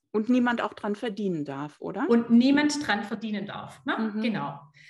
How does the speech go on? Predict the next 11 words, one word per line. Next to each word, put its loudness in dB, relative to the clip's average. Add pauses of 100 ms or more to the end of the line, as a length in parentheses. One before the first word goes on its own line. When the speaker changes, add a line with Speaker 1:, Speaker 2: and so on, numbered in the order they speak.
(240)
Speaker 2:
Ähm, -2
das -4
ist -10
ganz -12
wichtig, -10
kostenfrei, -4
es -4
darf -2
niemand -2
dran -8
verdienen. 0